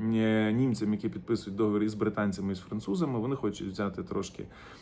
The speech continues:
е, їхньої ядерної зброї, щоб зробити спільну парасольку на континенті. Для них ці дві держави важливі.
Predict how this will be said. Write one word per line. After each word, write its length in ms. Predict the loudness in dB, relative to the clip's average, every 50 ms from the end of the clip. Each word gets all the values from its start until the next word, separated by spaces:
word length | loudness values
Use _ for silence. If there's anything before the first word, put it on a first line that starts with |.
| -18 -8 -2
е, 140 | 0 2 4
їхньої 400 | 4 2 0 0 0 2 4 6
ядерної 460 | 6 6 6 4 4 4 4 4 2
зброї, 380 | 2 2 4 6 6 8 6 6
щоб 180 | 4 0 -2 -2
зробити 360 | -2 0 0 0 0 -2 -4
спільну 460 | -10 -4 0 0 2 4 4 2 2
парасольку 720 | 2 2 2 2 0 2 2 4 4 2 2 0 -2 0
на 160 | 0 0 0 0
континенті. 640 | -2 -2 -2 -2 0 0 2 2 2 2 0 0 -2
Для 160 | 0 0 0
них 180 | 0 0 -2 -4
ці 140 | -8 -8
дві 140 | -6 -4 -2
держави 460 | -2 -2 -2 0 0 0 2 2 2
важливі. 480 | 0 0 -2 0 2 2 4 4 4